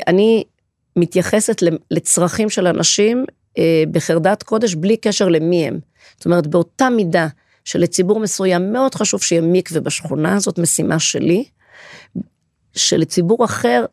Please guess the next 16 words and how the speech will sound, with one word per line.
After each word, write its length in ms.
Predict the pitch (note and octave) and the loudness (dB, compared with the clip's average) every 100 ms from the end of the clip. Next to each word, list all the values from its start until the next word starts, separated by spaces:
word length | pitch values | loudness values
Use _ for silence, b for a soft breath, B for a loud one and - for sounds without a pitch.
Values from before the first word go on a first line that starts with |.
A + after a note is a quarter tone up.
| _ _ | _ _
כן, 180 | - A3 | -2 0
של 200 | A3 G3+ | 0 0
הצופים, 540 | F3+ - E3+ - A#3+ A3+ | -2 -2 -4 0 -2 0
זה 80 | |
הדבר 220 | F#3 F#3 G3+ - | 0 0 -2 -2
הכי 280 | A3 B3+ A#3 | -2 0 0
חשוב 320 | - F#3+ E3 | 0 -2 -2
כרגע. 400 | F3+ D3+ F2 F#2+ - b b b b _ | -2 -2 -2 -6 -8 b b b b _
אני 200 | G3 A#3+ | 2 2
כראש 360 | B3+ A3+ G3 - | 0 -2 0 -2
עיר 200 | - B3 | 2 2
צריכה 200 | B3 G3+ | 2 -2
לתת 340 | F3+ - A3 | -2 0 0
לשניהם 480 | F#3 E3+ G3+ G#3 A#3 - | 0 -2 0 0 0 -2
את 120 | - E3+ | -4 -4
אותה, 420 | - - A3+ | -4 0 2